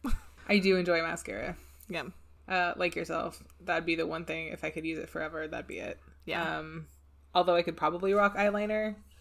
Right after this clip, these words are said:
Speaker 2: without the mascara, I feel like mascara just gives you the pop.
Speaker 1: Yeah. Don't accidentally buy waterproof if you don't want waterproof. <laughs> That sucks.
Speaker 2: It does suck.
Speaker 1: <laughs>
Speaker 2: Does not come off.
Speaker 1: No.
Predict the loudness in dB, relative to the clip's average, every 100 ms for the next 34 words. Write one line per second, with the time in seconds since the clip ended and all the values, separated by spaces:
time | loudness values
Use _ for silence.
0 | -14 -8 -2 0 0 -2 -2 -4 -2 0
1 | -2 -6 -12 -20 -8 -8 -4 -2 0 -2
2 | -4 -14 -20 -20 -14 -8 -6 -2 -2 -2
3 | -6 -6 -6 -10 -10 -10 -10 -16 -20 -20
4 | -20 -14 -6 -6 -6 -10 0 2 4 0
5 | 0 -2 0 0 2 2 6 4 4 0
6 | 0 2 2 0 -4 -8 -12 -8 -8 -6
7 | -6 -4 -6 -4 -2 0 0 2 4 4
8 | 4 2 -6 -12 -6 4 4 4 2 6
9 | 8 6 4 0 0 -2 -2 -4 -16 -12
10 | -4 -4 -4 2 4 4 0 -8 -6 0
11 | 4 6 6 4 2 -4 -6 -6 -8 -20
12 | -20 -20 -12 -6 -2 2 2 0 -6 -6
13 | -6 -10 -20 -18 -14 -8 -6 -6 -6 -10